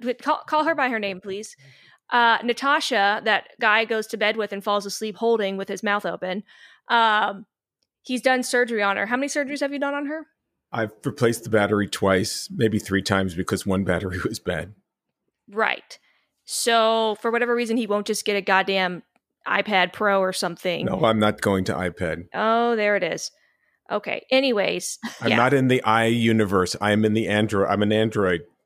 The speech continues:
Speaker 2: person.
Speaker 1: Right. Okay. Anyways, Elon Musk.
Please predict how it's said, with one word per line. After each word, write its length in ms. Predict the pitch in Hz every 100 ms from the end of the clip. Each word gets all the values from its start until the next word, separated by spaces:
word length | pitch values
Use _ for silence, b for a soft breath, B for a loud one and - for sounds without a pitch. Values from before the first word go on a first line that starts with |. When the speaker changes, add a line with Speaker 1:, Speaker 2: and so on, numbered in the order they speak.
| _
Speaker 2:
person. 420 | - 87 - 76 71 _ _ -
Speaker 1:
Right. 240 | 240 - _ -
Okay. 320 | 262 208 - _ -
Anyways, 460 | 285 320 302 262 220
Elon 340 | 240 214 208
Musk. 420 | 196 180 - -